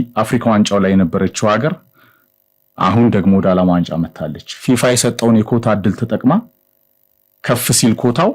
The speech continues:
ከጃይንቶቹ የአፍሪካ እግር ኳስ ሀገራት ጋር ተናንቃ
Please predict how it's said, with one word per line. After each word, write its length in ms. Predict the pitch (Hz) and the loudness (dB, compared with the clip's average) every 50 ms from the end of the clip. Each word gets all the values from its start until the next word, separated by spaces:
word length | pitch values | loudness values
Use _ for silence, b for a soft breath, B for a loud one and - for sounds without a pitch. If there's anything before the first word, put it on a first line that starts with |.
| - _ _ _ | -4 _ _ _
ከጃይንቶቹ 760 | - - 127 123 - 156 139 143 160 160 156 - 160 151 156 - | -4 -2 0 0 2 2 2 2 2 2 2 2 0 -2 0 0
የአፍሪካ 360 | 139 123 120 - - 110 - | 0 0 0 0 -2 -2 0
እግር 180 | 110 104 107 104 | 0 -2 -2 -2
ኳስ 200 | - 110 104 - | -2 -2 -2 0
ሀገራት 360 | 104 98 87 101 98 95 - - | 0 0 0 0 0 0 0 0
ጋር 140 | - 95 90 | -2 -2 0
ተናንቃ 400 | - 104 101 107 117 127 123 | 0 2 2 2 2 0 0